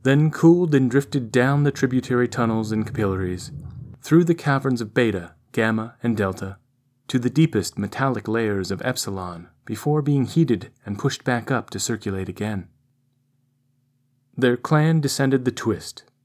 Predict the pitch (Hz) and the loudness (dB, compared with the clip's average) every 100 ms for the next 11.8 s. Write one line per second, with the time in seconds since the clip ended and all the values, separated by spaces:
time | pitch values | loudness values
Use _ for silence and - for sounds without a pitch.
0 | _ - 110 123 131 113 104 - 120 98 | _ -4 0 2 0 0 -2 -4 -6 -6
1 | 87 - - - 147 135 131 123 107 104 | -12 -20 -8 0 0 2 0 0 -2 -4
2 | - 127 104 - 123 98 113 101 101 95 | -2 -2 -2 -2 -4 -4 -6 -8 -6 -2
3 | 110 117 90 87 _ _ _ - 127 123 | 0 0 -2 -6 _ _ _ -6 -4 -4
4 | 107 - - 104 110 117 104 - - - | -6 -8 -8 -4 -2 -2 -4 -10 -14 -12
5 | - 135 127 113 104 113 110 107 101 87 | -4 -2 -2 -2 -2 0 -2 -4 -8 -6
6 | - - 110 95 92 98 101 95 98 - | -10 -8 -8 -4 -4 -2 -4 -6 -10 -18
7 | _ _ _ _ _ _ _ _ _ _ | _ _ _ _ _ _ _ _ _ _
8 | _ _ _ - 139 135 107 95 117 - | _ _ _ -2 0 2 0 -2 -4 -4
9 | - 131 123 107 113 113 98 - 123 110 | -4 0 0 2 0 0 -2 -2 -2 0
10 | 110 104 110 101 - 120 104 - - - | -2 -2 -4 -6 -4 -4 -6 -10 -18 -20
11 | - 110 110 110 123 110 87 | -10 -4 -2 2 2 0 -4